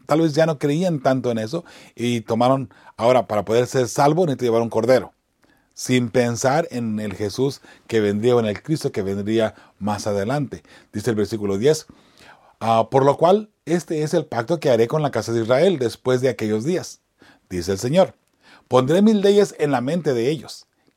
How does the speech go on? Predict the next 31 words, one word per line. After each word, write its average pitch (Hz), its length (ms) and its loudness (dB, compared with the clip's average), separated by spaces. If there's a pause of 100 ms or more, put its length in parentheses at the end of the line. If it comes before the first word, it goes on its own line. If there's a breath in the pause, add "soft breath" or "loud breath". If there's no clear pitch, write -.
y 139 120 0
sobre 131 260 2
su 113 160 -6
corazón 123 480 0
las 135 100 -2
escribiré, 127 560 -4 (380 loud breath)
y 120 80 -4
seré 131 240 2
a 156 80 6
ellos 170 220 2
por 117 240 -2
Dios, 170 360 0
y 113 120 -8
ellos 139 180 2
me 131 80 -2
serán 117 320 -2
a 110 80 -2
mí 131 140 -4
por 147 320 -4
pueblo". 208 340 -6 (240 loud breath)
Porque - 160 -12
recuerde 107 240 2
que 143 80 0
las 127 100 2
leyes 127 280 2
antes 143 280 -4
estaban 123 380 0
en 101 380 -6
tablas 110 240 -2
de 117 100 -4
piedra, 143 380 -2